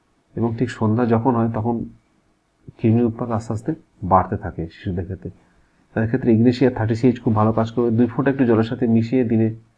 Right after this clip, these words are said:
দুবার পান করাতে পারেন, কিছুদিন কন্টিনিউ করুন। দেখুন সমস্যাটা আস্তে আস্তে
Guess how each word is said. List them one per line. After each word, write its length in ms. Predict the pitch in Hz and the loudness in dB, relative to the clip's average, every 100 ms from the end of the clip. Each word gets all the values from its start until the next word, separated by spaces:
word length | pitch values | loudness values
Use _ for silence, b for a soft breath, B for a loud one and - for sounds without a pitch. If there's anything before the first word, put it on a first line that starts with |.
| _ _ - | _ _ -2
দুবার 260 | 104 120 | 2 4
পান 180 | 127 110 | 4 0
করাতে 260 | 113 120 113 | 0 0 0
পারেন, 280 | 117 120 123 | 0 -2 -4
কিছুদিন 420 | 110 104 117 120 - _ _ _ - | -6 -2 -2 -4 -14 _ _ _ -8
কন্টিনিউ 320 | 101 101 110 | -4 0 2
করুন। 220 | 113 120 | 2 2
দেখুন 200 | 110 107 | 0 -2
সমস্যাটা 380 | 120 110 101 107 | -4 -6 -6 -6
আস্তে 160 | 101 110 | -8 -8
আস্তে 200 | - | -12